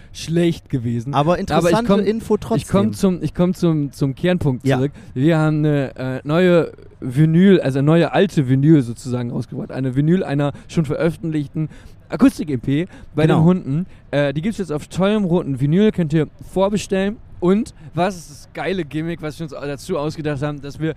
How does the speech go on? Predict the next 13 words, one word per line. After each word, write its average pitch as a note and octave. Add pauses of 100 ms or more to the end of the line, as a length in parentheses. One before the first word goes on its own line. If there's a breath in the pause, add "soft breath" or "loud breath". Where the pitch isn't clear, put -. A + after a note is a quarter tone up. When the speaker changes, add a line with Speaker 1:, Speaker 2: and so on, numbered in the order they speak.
(160 loud breath)
Speaker 1:
nicht D3
nur E3+
sagen, E3 (180 loud breath)
hey, F#3
wir C#3+
haben D3
eine D3
neue C#3
E C#3
P, F3+ (340 soft breath)
sondern, G3+
Niklas, E3
was? E3